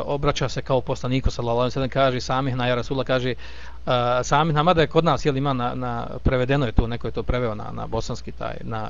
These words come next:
na YouTube, e, taj video, pa, pa je u prijevodu prevodio cijelo vrijeme: „Ha-, halali nam, Allahu poslaniče, halali nam, Allahu poslaniče.” U stvari, e, to,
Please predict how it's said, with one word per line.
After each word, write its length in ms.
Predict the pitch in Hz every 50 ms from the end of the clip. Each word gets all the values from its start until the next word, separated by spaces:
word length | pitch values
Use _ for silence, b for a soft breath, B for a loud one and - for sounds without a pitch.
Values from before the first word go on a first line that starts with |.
| - -
na 160 | - 117 113
YouTube, 480 | 113 117 117 113 - 127 123 117 110 -
e, 180 | - - 127 117 - - B B B B B B B B B -
taj 160 | - 113 110
video, 440 | 110 127 135 143 147 160 160 165 170 - - - - - - - - - - - - - - -
pa, 280 | - 135 143 139 151 151 151 - -
pa 100 | 151 143
je 60 | 147
u 80 | 143
prijevodu 460 | 135 - - 151 151 160 160 143 143 131
prevodio 500 | - - - 139 135 143 151 151 151 139
cijelo 240 | - 156 156 151
vrijeme: 300 | 135 135 143 151 160 147
„Ha-, 300 | 127 - 151 - 160 135 117
halali 440 | 135 135 135 135 135 143 147 147 135
nam, 140 | 120 113 117
Allahu 280 | 113 113 113 113 117
poslaniče, 440 | - - 120 - - 110 - - 117
halali 420 | 110 120 117 113 117 120 127 131 127
nam, 160 | 120 117 113
Allahu 240 | 110 117 117 117 113
poslaniče.” 400 | - 120 - - 110 - - -
U 40 |
stvari, 280 | - - 147 156 151 147
e, 240 | 143 143 135 123 120 - - - -
to, 60 | -